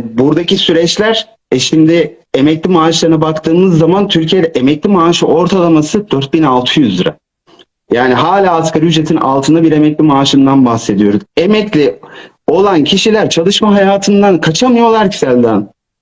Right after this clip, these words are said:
Çalışma hayatının içerisinde tekrardan ya kayıt dışı çalışıyorlar, sigortasız çalışıyorlar, elden ücretlerle çalışıyorlar. Bakın en son meclise verilen gen soru teklifinde burada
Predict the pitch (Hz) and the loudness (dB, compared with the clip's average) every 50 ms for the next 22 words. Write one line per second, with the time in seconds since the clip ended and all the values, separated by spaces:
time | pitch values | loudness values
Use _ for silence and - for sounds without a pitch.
0 | _ _ - - 151 185 226 233 - 220 214 214 208 202 202 202 208 165 175 170 | _ _ -6 -4 -2 0 0 -2 0 0 0 0 0 0 0 0 0 0 2 2
1 | 208 202 196 190 190 - 175 160 151 190 208 202 - 180 170 165 147 123 120 127 | 2 2 0 0 0 0 0 0 2 0 -2 0 0 0 0 2 2 2 0 0
2 | 131 - - - - 165 175 170 - 190 196 208 202 202 - - 190 160 185 160 | -2 -4 -10 -6 -4 -4 -4 -2 0 -2 -2 0 -2 -4 -2 -2 -2 0 0 0
3 | 143 139 131 - 139 120 107 101 101 - - - - - - - _ _ _ _ | 0 0 -2 0 0 0 2 0 0 -2 -6 -14 -20 -20 -20 -20 _ _ _ _
4 | - - - 123 143 151 160 160 180 156 160 - - 156 143 135 131 - 131 123 | -10 -6 -2 0 0 0 0 0 -2 -4 -4 -4 -2 0 0 0 0 0 0 0
5 | 123 - 120 131 143 175 185 180 160 151 156 156 151 147 143 131 123 123 120 - | 2 2 2 2 2 2 2 2 2 2 0 0 0 0 0 0 0 0 0 0
6 | 127 117 117 110 - 127 120 127 120 110 131 143 139 151 131 - 131 147 165 170 | 0 -2 -2 -2 0 0 0 2 2 2 0 0 0 -2 -2 0 0 0 0 0
7 | 170 - 165 156 151 147 151 147 151 147 - 170 165 156 151 147 151 147 143 139 | 0 0 2 2 2 2 0 -2 -2 -4 0 0 2 2 2 0 0 0 2 2
8 | 139 147 160 160 - 151 143 135 151 151 151 - 160 156 - 147 139 123 120 127 | 2 2 0 0 0 -2 0 0 0 -2 -2 -2 -4 -2 0 0 2 2 2 0
9 | - - - - - - - - - - 127 135 151 175 175 160 160 - - - | -2 -4 -8 -14 -12 -12 -12 -12 -4 0 0 2 2 0 0 0 0 -2 -2 -4